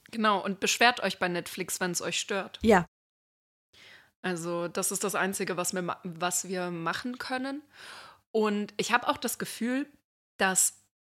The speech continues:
Speaker 1: eigentlich dieser Fakt, dass Netflix jetzt wieder zur Ayuno geht, und Ayuno ist ein Tonstudio für alle, die das nicht wissen. Für mich ist das ein total, n-, eine total positive Info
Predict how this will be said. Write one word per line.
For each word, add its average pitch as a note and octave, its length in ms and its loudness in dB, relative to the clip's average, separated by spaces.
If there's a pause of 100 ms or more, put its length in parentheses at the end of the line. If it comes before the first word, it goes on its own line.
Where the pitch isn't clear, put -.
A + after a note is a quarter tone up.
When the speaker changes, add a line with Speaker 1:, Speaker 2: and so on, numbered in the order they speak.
(120)
Speaker 1:
eigentlich A#3+ 600 2
dieser F#3+ 240 2
Fakt, - 400 -4
dass F3+ 200 0
Netflix G#3+ 440 -4
jetzt - 240 -6
wieder G3+ 200 0
zur - 220 -2
Ayuno G3 520 0
geht, F3+ 440 -2
und F#3 340 -2 (520)
Ayuno G3 440 0
ist F3 200 2
ein E3 380 -4
Tonstudio D#3+ 680 -4
für - 160 -8
alle, D#3 180 -4
die D3+ 140 -8
das - 200 -6
nicht D3+ 180 -10
wissen. - 280 -8 (420)
Für G#3+ 140 4
mich B3+ 300 8
ist - 140 2
das - 260 0 (120)
ein G3 220 -2
total, A3 880 4 (800)
n-, G3+ 260 4
eine G3+ 200 4
total A3+ 400 2
positive A3 760 2
Info F3+ 540 0